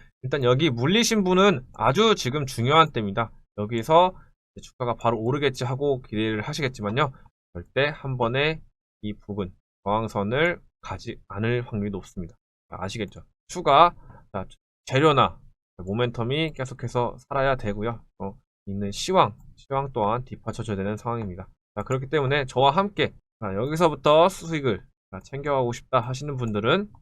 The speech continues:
공일공 칠구일이 팔육오칠로 숫자 영 보내주시면 되고요. 주가의 흐름은 하방인지 상방인지는 아무도 모릅니다. 다만 이 매물대를 소화하기 위해선 적어도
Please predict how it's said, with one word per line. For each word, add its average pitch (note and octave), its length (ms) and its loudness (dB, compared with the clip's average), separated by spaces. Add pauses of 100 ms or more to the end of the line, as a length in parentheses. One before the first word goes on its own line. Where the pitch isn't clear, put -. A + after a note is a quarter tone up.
(260)
공일공 A#2 300 -2
칠구일이 B2 340 -4
팔육오칠로 A2 600 -2
숫자 B2 260 -4
영 A#2 220 2
보내주시면 G2+ 300 -6
되고요. A2+ 320 -2 (460)
주가의 G3+ 340 2
흐름은 F3+ 400 6 (640)
하방인지 C#3+ 560 0 (280)
상방인지는 C3+ 800 -2 (480)
아무도 G2 300 -4
모릅니다. G2+ 520 -6
다만 C#3 380 6 (640)
이 F#3+ 280 0
매물대를 C#3+ 680 0
소화하기 C3 640 0
위해선 A#2 500 -4
적어도 G2+ 520 -4